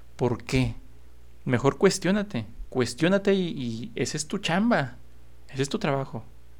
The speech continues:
Deja a los demás que batallen. Bien claro se dice, ¿no? Los hijos con tantita hambre y tantita,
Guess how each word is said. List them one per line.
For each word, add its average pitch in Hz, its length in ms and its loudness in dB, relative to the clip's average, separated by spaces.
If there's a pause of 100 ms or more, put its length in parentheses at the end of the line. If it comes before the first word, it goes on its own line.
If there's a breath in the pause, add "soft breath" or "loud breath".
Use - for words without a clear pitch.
(160)
Deja 139 160 2
a 160 40 0
los 135 100 0
demás 117 360 2
que - 120 0
batallen. 127 560 0 (1800 soft breath)
Bien 117 260 6
claro 120 220 6
se 117 140 0
dice, 131 260 2
¿no? 117 220 0 (800 loud breath)
Los 117 260 2
hijos 147 280 0
con 113 200 0
tantita 117 520 0
hambre 117 440 4 (680)
y 120 100 -2
tantita, 110 760 2